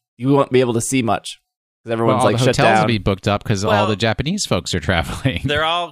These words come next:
Speaker 3: c-, uh, crowded. Can you actually give an actual definition of what
Speaker 1: No, I,
Speaker 3: do you
Speaker 1: 'cause
Speaker 3: even
Speaker 1: I
Speaker 3: know?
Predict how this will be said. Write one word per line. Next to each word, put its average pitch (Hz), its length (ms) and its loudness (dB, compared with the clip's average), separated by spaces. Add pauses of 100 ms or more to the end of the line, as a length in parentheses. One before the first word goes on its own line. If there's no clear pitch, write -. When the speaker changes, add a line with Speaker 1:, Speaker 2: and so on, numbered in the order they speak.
(100)
Speaker 3:
c-, - 140 -20
uh, 160 80 -2
crowded. 165 480 -6 (240)
Can 180 200 -6
you 196 120 -4
actually 185 400 -6
give 151 240 -6
an 139 140 -8
actual 120 340 -6
definition 107 540 -8
of 98 80 -10
what 98 140 -10 (280)
Speaker 1:
No, 262 300 2
I, 113 140 4
Speaker 3:
do 131 80 0
you - 40 -2
Speaker 1:
'cause 240 120 2
Speaker 3:
even 170 120 4
Speaker 1:
I 196 80 4
Speaker 3:
know? 113 340 -2